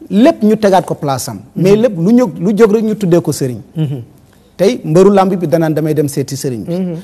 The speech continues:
Speaker 1: Ministre bi danaan damay seeti sëriñ bi.
Speaker 2: Mhm.
Speaker 1: Député bi damay seeti sëriñ bi.
Speaker 2: Mhm.
Speaker 1: Sëriñ bi ci boppam day dem seeti sëriñ bi.
Speaker 2: Mhm.
Speaker 1: Lépp sëriñ lañ ko tuddee.
Speaker 2: Mhm.
Speaker 1: Donc problème bi jàpp naa ne foofu la.
Speaker 2: Waaw, dëgg la. Loolu, loolu mooy nit ñi ñoo xàmmeewul.
Speaker 1: Mhm.
Speaker 2: Maa ngi déglu keroog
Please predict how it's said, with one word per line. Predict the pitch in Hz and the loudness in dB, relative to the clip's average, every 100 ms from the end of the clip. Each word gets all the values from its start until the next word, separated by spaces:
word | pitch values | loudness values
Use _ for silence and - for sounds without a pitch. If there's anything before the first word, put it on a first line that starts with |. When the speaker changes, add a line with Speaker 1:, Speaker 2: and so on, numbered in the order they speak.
| - - | -12 -2
Speaker 1:
Ministre | 165 190 202 196 | 2 2 0 -2
bi | 170 | 0
danaan | 170 165 | 2 2
damay | 151 156 | 0 -2
seeti | 147 143 - | -2 -6 -8
sëriñ | - 131 123 | -8 -6 -6
bi. | 120 | 0
Speaker 2:
Mhm. | 180 | 0
Speaker 1:
Député | 185 180 | 2 0
bi | 170 | 2
damay | 165 170 | 2 0
seeti | 151 151 143 | 0 -4 -4
sëriñ | 139 139 135 | -4 -2 -2
bi. | 110 - | -4 -8
Speaker 2:
Mhm. | 190 190 | -8 -8
Speaker 1:
Sëriñ | 165 247 254 233 | -2 2 4 4
bi | 220 | 2
ci | 240 | 0
boppam | 196 220 233 | 0 0 0
day | 196 208 | 2 2
dem | 196 202 | 4 2
seeti | 196 180 | 0 0
sëriñ | 151 160 147 123 | 0 0 0 -2
bi. | 104 | -6
Speaker 2:
Mhm. | 180 180 | -6 -2
Speaker 1:
Lépp | 160 214 220 | 0 0 0
sëriñ | - 240 202 | 2 2 4
lañ | 180 | 2
ko | 170 | 0
tuddee. | - 135 120 - _ | -4 -6 -6 -10 _
Speaker 2:
Mhm. | 175 170 156 - | -8 -8 -10 -8
Speaker 1:
Donc | 139 226 - | -6 -6 -4
problème | 185 175 175 | 0 0 0
bi | 175 | -2
jàpp | 151 139 | -2 -2
naa | 160 | -2
ne | 175 | -2
foofu | 170 226 226 | -4 -6 -6
la. | 196 - - | -8 -12 -8
Speaker 2:
Waaw, | 165 165 156 | -2 0 2
dëgg | 220 180 156 | 2 2 0
la. | 160 | 2
Loolu, | 220 240 233 | 2 0 -2
loolu | 226 233 | -2 -2
mooy | 226 202 233 330 | -4 -4 -6 -8
nit | 180 196 277 - | -4 -2 -2 -4
ñi | 196 | -6
ñoo | 185 190 | -4 -6
xàmmeewul. | 190 175 170 151 131 113 - _ _ | -8 -8 -6 -6 -8 -12 -18 _ _
Speaker 1:
Mhm. | 104 101 - - | -14 -14 -16 -8
Speaker 2:
Maa | 170 220 | -2 -2
ngi | 247 | -2
déglu | 226 190 196 | -4 -4 -6
keroog | 196 175 165 | -4 -4 -2